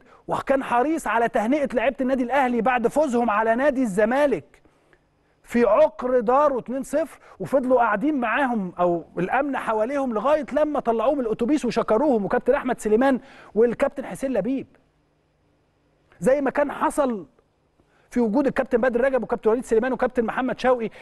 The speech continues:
لما كان، آه، لعيبة الزمالك بيلعبوا عندنا. هو ده اللي احنا بنعمله، وهو ده اللي احنا بننتظره من لعيبة الزمالك وجمهور الزمالك ومجلس إدارة الزمالك.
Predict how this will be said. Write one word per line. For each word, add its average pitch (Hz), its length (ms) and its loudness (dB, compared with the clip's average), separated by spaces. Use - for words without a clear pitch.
لما 185 200 0
كان، 254 280 -2
آه، 185 160 2
لعيبة 208 300 2
الزمالك 226 540 -2
بيلعبوا 185 420 0
عندنا. 165 440 0
هو 294 240 4
ده 254 100 2
اللي 285 100 0
احنا 269 160 -4
بنعمله، 208 480 -4
وهو 277 280 4
ده 269 80 2
اللي 285 100 0
احنا 277 160 -4
بننتظره 214 600 0
من 202 320 -4
لعيبة 202 320 0
الزمالك 240 500 0
وجمهور 214 340 0
الزمالك 254 480 0
ومجلس 277 420 0
إدارة 262 260 0
الزمالك. 202 640 -4